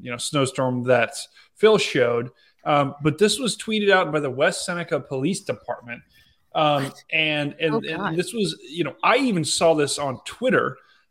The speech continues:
Speaker 1: and I, there was part of me that was thinking this was real. I know, like, now looking at it, right? Like, it's, you're like, "There's no way."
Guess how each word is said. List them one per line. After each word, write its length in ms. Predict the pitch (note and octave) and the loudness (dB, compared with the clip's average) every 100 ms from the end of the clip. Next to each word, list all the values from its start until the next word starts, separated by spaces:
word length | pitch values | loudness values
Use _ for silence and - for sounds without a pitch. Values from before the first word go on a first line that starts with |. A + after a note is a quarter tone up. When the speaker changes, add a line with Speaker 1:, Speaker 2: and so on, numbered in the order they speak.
| _ | _
Speaker 1:
and 440 | F3 E3+ E3 D#3+ - - _ _ - | 2 4 4 0 -4 -10 _ _ -4
I, 100 | - F3+ | -2 -2
there 280 | D3 F3 C4 | 4 6 6
was 160 | B3 | 2
part 320 | - - B3+ | -2 2 4
of 60 | B3 | 4
me 100 | G3 | 2
that 100 | D#3+ | 0
was 160 | D#3+ - | -4 -2
thinking 380 | F3+ F3 E3+ | -4 -2 0
this 260 | D#3 E3+ - | 2 2 0
was 200 | D3 C3 C3 _ | -4 -4 -10 _
real. 520 | F3 D3+ D#3 A3+ D#3+ A2+ | -10 -2 2 6 6 6
I 140 | E3 | 4
know, 180 | G3+ A#3 | 4 4
like, 220 | F#3+ D3 | 4 4
now 240 | D#3+ D#3+ E3 | 2 2 4
looking 380 | D3+ F3 G3 | 4 2 0
at 180 | F#3+ G3 | -4 -2
it, 140 | A3+ - | -4 -4
right? 280 | D#3+ F3+ G3 | 0 0 0
Like, 220 | D#3+ C#3+ | -2 -4
it's, 260 | C#3 - D3+ | -8 -10 -4
you're 120 | D3 | -2
like, 180 | C3+ - | -2 -2
"There's 160 | C3+ | -4
no 180 | C#3+ D3 | -2 -2
way." 240 | C#3+ C#3+ | 0 0